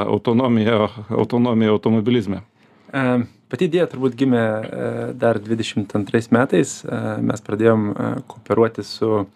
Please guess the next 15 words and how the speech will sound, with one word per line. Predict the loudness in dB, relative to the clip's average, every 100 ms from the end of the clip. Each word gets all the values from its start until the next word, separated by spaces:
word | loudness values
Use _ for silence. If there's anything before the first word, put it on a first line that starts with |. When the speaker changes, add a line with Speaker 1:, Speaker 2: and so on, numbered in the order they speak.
| -20 -20 -20 _ _
Speaker 2:
e, | -8
viena | -2 2 2
iš | 0
grupės | -2 0 2
įmonių. | 2 4 0 -2 _
Tai | -12 -10 -10
kadangi | -8 -6 -2
mes | -2 -2
priklausom | -8 0 0 2 0
iki | 0 -2
prekybos | -2 0 -2 2
tinklui | 0 2 -2
čia | 0
Lietuvoj, | 0 2 4 4 4
o | 0